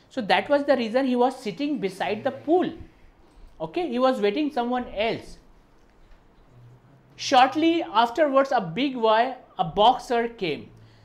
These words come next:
तभी एक बहुत ही लंबा, लहीम सहीम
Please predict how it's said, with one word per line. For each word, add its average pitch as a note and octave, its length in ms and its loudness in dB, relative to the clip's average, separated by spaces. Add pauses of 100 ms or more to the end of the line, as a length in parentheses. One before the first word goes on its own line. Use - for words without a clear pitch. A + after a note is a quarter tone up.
(260)
तभी C#4 280 4
एक A#3 280 0
बहुत A3+ 300 -2
ही B3+ 160 -2
लंबा, A3+ 680 4
लहीम G#3+ 600 -2
सहीम G3+ 640 -6